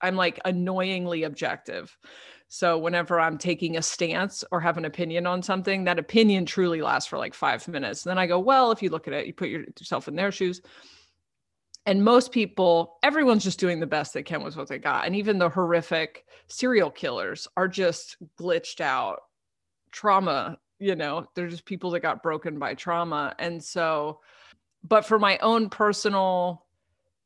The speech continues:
traumas, yes, but I don't think it can be feigned forgiveness. I don't think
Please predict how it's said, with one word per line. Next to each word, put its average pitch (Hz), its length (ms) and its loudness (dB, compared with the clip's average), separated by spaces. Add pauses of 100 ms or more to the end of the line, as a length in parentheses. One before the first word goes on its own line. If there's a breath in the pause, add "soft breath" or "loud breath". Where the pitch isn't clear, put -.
(480)
traumas, 175 1040 2 (840)
yes, 190 840 2 (800 soft breath)
but 208 140 6
I 208 100 6
don't 233 280 4
think 254 180 0
it 233 140 0
can 196 260 -4
be 185 540 -4
feigned 175 920 -4 (360)
forgiveness. 151 760 -4
I 185 60 4
don't 247 200 2
think 214 300 -2